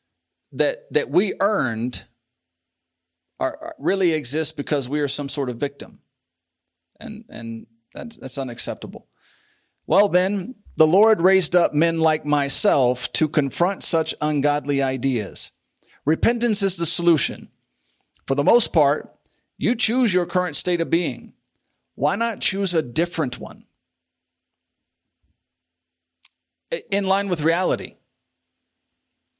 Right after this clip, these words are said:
Why not make choices that, that are logical and coherent and cogent and, and fit within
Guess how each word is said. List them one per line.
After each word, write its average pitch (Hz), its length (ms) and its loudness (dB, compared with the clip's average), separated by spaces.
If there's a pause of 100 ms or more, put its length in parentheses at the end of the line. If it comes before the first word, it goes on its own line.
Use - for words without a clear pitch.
(140)
Why 175 120 2
not 214 180 0
make 214 180 0
choices 202 600 2
that, 160 260 0
that 151 120 4
are 139 100 0
logical 156 560 0
and 135 120 -4
coherent 139 640 0
and 120 140 -6
cogent 135 500 -2
and, 117 240 -6
and 127 220 -6
fit 180 260 -4
within 151 440 -2